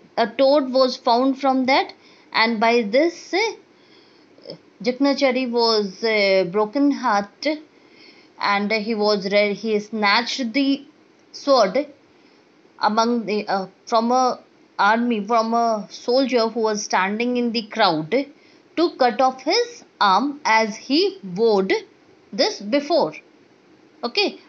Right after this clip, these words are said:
but stranger twisted his wrist. He has twisted in, in a such a manner that his fingers, uh,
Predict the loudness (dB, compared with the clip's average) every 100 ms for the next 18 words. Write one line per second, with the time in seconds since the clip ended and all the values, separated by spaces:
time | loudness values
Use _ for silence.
0 | -8 0 0 -2 -10 -20 -20 -20 _ _
1 | -10 -2 0 2 0 -2 -2 -4 -2 -2
2 | 0 0 0 -2 -12 -20 -16 -2 0 0
3 | -2 -12 -18 _ _ _ _ _ -4 0
4 | 0 0 -4 -2 -2 0 0 -2 -4 -4
5 | -2 -2 0 0 2 0 0 -2 -4 -4
6 | _ _ -4 0 2 0 -2 -4 -2 -6
7 | -6 -2 0 2 2 2 0 -2